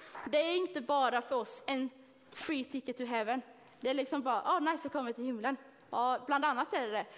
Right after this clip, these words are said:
Men det är så mycket mer. Vi har så mycket mer i vad Jesus gjorde för korset för våran skull. Genom Jesus blod,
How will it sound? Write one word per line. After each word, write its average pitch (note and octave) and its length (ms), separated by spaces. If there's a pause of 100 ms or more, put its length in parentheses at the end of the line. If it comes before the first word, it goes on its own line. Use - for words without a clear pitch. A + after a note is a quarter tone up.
(120)
Men C#4 160
det D4+ 60
är C#4+ 40
så F4+ 340
mycket D4+ 320
mer. A#3+ 300 (440)
Vi D4 120
har D#4 120
så F4+ 360
mycket F4+ 320
mer D#4+ 260
i D4+ 60
vad A#3+ 140
Jesus C#4 480
gjorde A#3 200
för B3+ 100
korset C#4 360
för D#4 80
våran B3+ 280
skull. G#3+ 260 (280)
Genom E4 340
Jesus F4 800
blod, G4+ 400